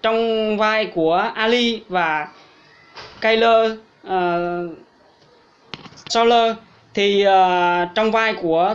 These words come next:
Tom. Thì đạo diễn tức là cũng là cái người viết nên cái kịch bản này, đã biết cách xử lý, à, cuộc giao thoa giữa hiện thực và tưởng tượng.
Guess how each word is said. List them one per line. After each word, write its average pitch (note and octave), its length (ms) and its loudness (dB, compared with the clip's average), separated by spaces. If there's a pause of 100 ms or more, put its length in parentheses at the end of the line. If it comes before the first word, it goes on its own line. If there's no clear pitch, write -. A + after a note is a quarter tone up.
Tom. A3+ 280 2 (560)
Thì G#3+ 200 -2 (680)
đạo A#3+ 240 0
diễn B3+ 420 0 (840)
tức D4 120 0
là G3+ 440 0
cũng D4 200 2
là D#4 120 2
cái D4 80 0
người A#3+ 360 4
viết D#4+ 300 0
nên B3+ 320 0
cái C4 400 -2 (100)
kịch A3 140 -2
bản G3+ 260 0
này, G#3+ 280 -4 (760)
đã F#3 120 0
biết C#4+ 180 0
cách D#4+ 200 0
xử A3 200 2
lý, C4+ 440 0 (580)
à, F#3+ 280 -2
cuộc G3 220 -2
giao C4+ 160 4
thoa C#4 320 0
giữa F#3 300 2
hiện B3+ 260 -2
thực - 300 -4 (240)
và F3 500 -4 (180)
tưởng G3+ 140 0
tượng. C#4 240 2